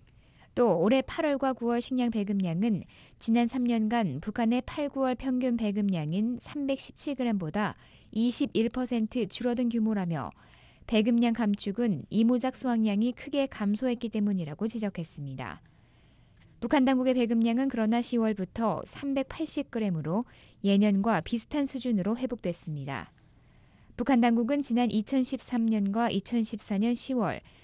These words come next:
삼백구십 그램의 식량을 분배했었습니다. 하지만 북한의 시월 배급량 삼백팔십 그램은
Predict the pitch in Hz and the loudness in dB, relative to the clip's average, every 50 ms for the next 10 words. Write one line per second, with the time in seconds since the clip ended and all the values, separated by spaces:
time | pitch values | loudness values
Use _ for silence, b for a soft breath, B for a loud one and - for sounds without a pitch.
0 | b b b - - 294 269 262 254 269 262 - - 233 208 - 240 - - 214 | b b b -10 -4 -2 0 2 2 2 0 0 -4 -6 -4 -4 -4 -4 -2 0
1 | 214 208 202 214 240 240 - - 262 226 202 175 165 196 233 - 240 214 208 220 | 0 2 2 2 0 0 -2 -2 0 0 0 0 0 0 -2 0 0 0 0 0
2 | 190 - - 156 - - - 147 143 143 135 139 131 104 95 - - _ _ _ | -2 -2 -6 -8 -10 -10 -12 -10 -10 -8 -8 -8 -8 -8 -10 -14 -20 _ _ _
3 | _ _ _ _ b b b b b b b b b b b b b - 247 220 | _ _ _ _ b b b b b b b b b b b b b 0 2 4
4 | 220 240 269 269 254 240 - 285 269 285 294 285 - 311 294 277 277 269 262 226 | 6 6 6 4 2 0 0 2 2 2 2 0 0 2 2 2 2 2 0 0
5 | 254 240 233 247 247 240 - 254 240 240 240 - - 226 214 - 214 - - 180 | 2 2 2 2 2 0 0 -2 -2 -2 -2 -2 -4 -4 -4 -4 -4 -4 -2 -2
6 | 170 156 151 156 170 196 214 | -2 0 0 0 -2 -2 -2